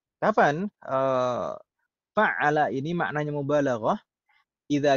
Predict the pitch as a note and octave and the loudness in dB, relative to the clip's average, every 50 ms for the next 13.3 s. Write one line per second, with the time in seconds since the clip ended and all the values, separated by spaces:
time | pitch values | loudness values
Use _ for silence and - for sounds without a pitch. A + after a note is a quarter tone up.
0 | - - F#3+ G#3 A3 A3 G#3 F3+ D#3 C#3+ C#3 B2+ - _ - C3+ E3+ F#3 E3 C3 | 2 2 2 4 4 4 4 2 2 2 0 -2 -4 _ -6 -4 -2 -2 0 0
1 | B2 B2 D3 F3+ F3+ G3 G3 - - D#3+ D#3+ - A2 C#3 C3+ C3+ C#3 C3+ B2 C3 | -2 -2 -2 -2 0 -2 -2 -2 -4 -6 -6 -6 -6 -6 -4 -2 -2 -2 -2 -2
2 | B2 A2+ A2+ G#2+ G#2+ G#2+ - C3 C3+ C3 B2+ C#3 E3 G3 F#3 D#3 D3+ D3+ C#3 C3 | -4 -6 -4 -4 -6 -6 -6 -4 -2 -2 -2 -2 0 0 2 2 0 0 -2 -6
3 | - - A#2 B2+ B2+ B2 A#2+ A#2 A2 A2 G2+ - _ G2+ G2 F#2+ G2+ A2 C#3 E3+ | -6 -8 -8 -8 -6 -6 -8 -8 -8 -10 -12 -12 _ -20 -20 -18 -14 -12 -10 -10
4 | D#3+ A#2+ A2+ G#2+ G2+ - - - _ _ A#2 B2+ D3 D#3+ E3+ F#3 G3 - - - | -10 -12 -16 -18 -20 -20 -20 -20 _ _ -16 -12 -10 -8 -6 -6 -8 -8 -6 -4
5 | F3 E3 F3 - - E2+ - - _ _ _ _ _ _ _ _ _ _ _ _ | -2 -2 -2 -4 -8 -14 -20 -20 _ _ _ _ _ _ _ _ _ _ _ _
6 | _ _ _ _ _ _ _ _ - C3 D#3+ G3+ G#3+ F3+ D#3 - D3+ D3+ D3+ D3+ | _ _ _ _ _ _ _ _ -2 0 2 2 2 0 -2 -2 -2 -4 -4 -2
7 | C#3 C3 C3 A#2+ B2+ C3+ C3+ C3 B2 B2 A#2 B2 - - B2 A2+ A2 G#2 - - | -4 -4 -4 -4 -4 -6 -6 -6 -6 -6 -8 -10 -10 -8 -6 -6 -4 -6 -6 -2
8 | A#2+ D3+ G#3 G#3+ _ _ _ _ _ _ _ _ _ _ _ _ - C3+ - _ | -2 -2 -2 -2 _ _ _ _ _ _ _ _ _ _ _ _ -20 -20 -20 _
9 | _ _ _ _ _ _ _ _ - C#3 B2 A2 - A#2+ C#3+ F#3+ A3 - _ _ | _ _ _ _ _ _ _ _ -4 -4 0 2 4 4 4 2 0 -4 _ _
10 | _ _ _ _ _ _ _ _ _ _ _ A#2+ C3 C#3 C#3 B2+ C#3+ C3+ A#2 - | _ _ _ _ _ _ _ _ _ _ _ 0 2 2 4 2 0 -2 -2 -2
11 | - A3 - - D#2 A2 A#2 A2 A2 A#2 C#3 G3 - _ _ _ _ _ _ - | -2 -2 -2 -2 -4 -4 -4 -2 -2 -4 -6 -6 -10 _ _ _ _ _ _ -6
12 | C#3 D#3+ G3 G3 F3+ E3+ D3 C#3 C3 B2+ C3 E3 E3 D#3 D3+ D3 C#3 C#3 C3+ C3 | -4 -2 -2 -2 -2 -2 -2 -4 -4 -6 -4 -4 -4 -2 -2 0 2 2 2 2
13 | C3 B2 A#2 A2+ G#2+ G2 | 0 -2 -4 -4 -6 -8